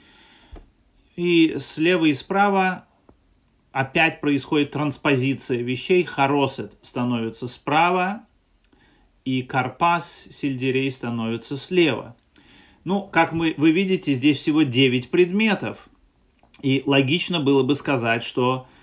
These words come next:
в школе Аризала десятый предмет, символизирующий сферу Малхут, это соленая вода. Однако в школе Аризала не пользовались соленой водой на седер. Единственное, во что макали, был харосет. Поэтому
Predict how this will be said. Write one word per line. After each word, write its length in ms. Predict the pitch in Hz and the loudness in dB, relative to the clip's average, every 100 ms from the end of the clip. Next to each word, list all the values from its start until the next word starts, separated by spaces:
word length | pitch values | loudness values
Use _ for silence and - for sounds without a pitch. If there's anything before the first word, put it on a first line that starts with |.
| _ | _
в 80 | - | -18
школе 340 | - 143 135 135 | -6 0 2 4
Аризала 480 | 135 131 127 135 143 | 2 2 2 2 2
десятый 500 | 139 135 117 107 123 | 0 0 -2 -2 -2
предмет, 500 | 151 143 151 143 143 | -2 -2 0 -2 -2
символизирующий 800 | 143 131 131 113 123 127 - | -4 -2 0 0 -2 -2 -4
сферу 360 | 123 - 131 139 | -6 -4 -2 0
Малхут, 540 | 131 127 123 127 120 | 0 0 -2 -4 -4
это 180 | 131 127 | -4 -4
соленая 560 | 135 139 127 117 123 147 | -2 0 0 0 0 0
вода. 540 | 175 180 214 113 117 _ _ _ _ _ _ _ _ | 0 0 0 -2 -6 _ _ _ _ _ _ _ _
Однако 640 | - 131 160 233 226 190 185 | -4 -2 0 -2 0 -2 -2
в 40 | - | -6
школе 340 | - 180 175 | 0 2 4
Аризала 720 | 156 143 123 160 165 156 151 - - | 4 2 2 2 2 0 -2 -8 -8
не 160 | 143 147 | -4 -4
пользовались 760 | - 147 156 139 139 135 131 | 0 4 4 4 2 2 0
соленой 520 | - 139 131 123 127 | 0 0 2 2 0
водой 540 | 127 135 127 120 110 113 | 0 0 2 0 0 -6
на 160 | 127 127 | -6 -4
седер. 520 | 123 139 113 107 110 - _ _ _ - | -2 -2 -2 -4 -10 -18 _ _ _ -12
Единственное, 720 | 135 123 123 180 - 160 151 | -4 -2 -2 -4 -4 -6 -4
во 120 | 139 135 | -2 -2
что 200 | - 156 | -4 -2
макали, 480 | 135 127 151 165 | -2 -2 0 0
был 220 | 139 127 135 | 0 0 -2
харосет. 600 | - 117 131 127 - - | -4 -2 -2 -4 -8 -8
Поэтому 540 | 123 151 160 147 143 | -6 -4 -4 -4 -8